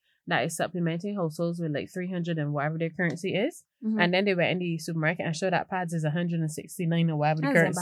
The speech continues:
Speaker 2: Zimbabwe.
Speaker 1: is. Yeah. It was Zimbabwe. And I was like, "Wow."
Speaker 2: Yeah, you literally can't do nothing or buy nothing. Is it mad ridiculous? I forget the point. Where was the name of this?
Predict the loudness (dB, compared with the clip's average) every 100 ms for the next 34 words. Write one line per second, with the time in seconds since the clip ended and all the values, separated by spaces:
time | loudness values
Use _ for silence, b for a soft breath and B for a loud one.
0 | 0 0 0 -4 -10 _ _ -4 -2 -2
1 | _ _ _ b b b -2 0 2 4
2 | 4 4 2 2 2 0 2 4 4 2
3 | -2 _ _ _ _ _ _ 0 2 2
4 | 2 2 0 -2 -2 -2 0 2 2 2
5 | 0 0 0 0 0 -2 -2 -6 -6 -10
6 | _ _ _ 0 2 4 4 2 2 2
7 | 0 -2 -4 -4 -10 b b b -6 -4
8 | -4 -4 -6 -6 -6 -6 -4 -6 -6 -8
9 | -8 -10